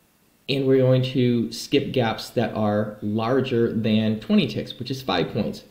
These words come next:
So we're taking trades from two to five points. And here's a stop multiplier. We're using it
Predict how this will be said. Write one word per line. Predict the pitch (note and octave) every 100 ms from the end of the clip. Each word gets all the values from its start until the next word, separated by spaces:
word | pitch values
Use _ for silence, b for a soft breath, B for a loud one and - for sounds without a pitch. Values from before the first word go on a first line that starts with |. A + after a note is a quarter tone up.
| _
So | - C4+
we're |
taking | C4 A3 F#3+
trades | - D#3+ D3+
from | C3
two | C3
to | B2
five | B2 A2+ G#2+
points. | - G#2+ - - - B B B -
And | C3+
here's | C3
a | C#3
stop | B2 C3 A#2+
multiplier. | A#2 B2 C3 B2+ C3 B2+ B2+
We're | A2+
using | A#2 A#2 A#2 A2+
it | G#2+ -